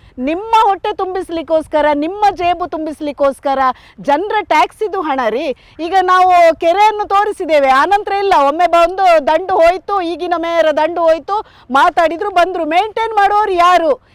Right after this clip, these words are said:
ಇಲ್ಲಿ ಸಹ ಹಾಗೆ ಕದ್ರಿ ಪಾರ್ಕಲ್ಲಿ ಧ್ವಜಸ್ತಂಭ ಮಾಡಿದಿರಿ, ಇದೆಲ್ಲ ಫೌಂಟೇನ್‌ಗಳೆಲ್ಲ ಮಾಡಿ ಉದ್ಘಾಟನೆ ಮಾಡಿ ಹೋಗ್ತೀರಿ, ಆನಂತರ ಒಂದು ತಿರುಗಿ ಬಂದು ನೋಡ್ಲಿಕ್ಕೆ ಯೋಗ್ಯತೆ ಇಲ್ಲ.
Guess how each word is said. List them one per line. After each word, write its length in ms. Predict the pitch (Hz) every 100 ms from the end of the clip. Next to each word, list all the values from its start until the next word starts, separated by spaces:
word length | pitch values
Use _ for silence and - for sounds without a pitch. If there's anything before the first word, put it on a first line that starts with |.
| _
ಇಲ್ಲಿ 300 | 349 415 440
ಸಹ 100 | 440
ಹಾಗೆ 220 | 370 320
ಕದ್ರಿ 300 | 320 359 415
ಪಾರ್ಕಲ್ಲಿ 580 | 403 359 330 330 302 285
ಧ್ವಜಸ್ತಂಭ 640 | 254 277 277 330 381 349 359
ಮಾಡಿದಿರಿ, 720 | 339 349 349 320 392 415 381
ಇದೆಲ್ಲ 280 | 330 349 349 339 302 277 _ _
ಫೌಂಟೇನ್‌ಗಳೆಲ್ಲ 760 | 302 330 359 359 339 330 330 330
ಮಾಡಿ 400 | 320 311 339 403
ಉದ್ಘಾಟನೆ 600 | 370 311 262 370 370 392
ಮಾಡಿ 260 | 392 359 370
ಹೋಗ್ತೀರಿ, 380 | 349 311 349 294
ಆನಂತರ 440 | 277 359 392 415 370
ಒಂದು 180 | 359 381
ತಿರುಗಿ 360 | - 381 415 427
ಬಂದು 280 | 381 381
ನೋಡ್ಲಿಕ್ಕೆ 440 | 370 359 359 349 339
ಯೋಗ್ಯತೆ 420 | 320 302 330 320
ಇಲ್ಲ. 140 | 294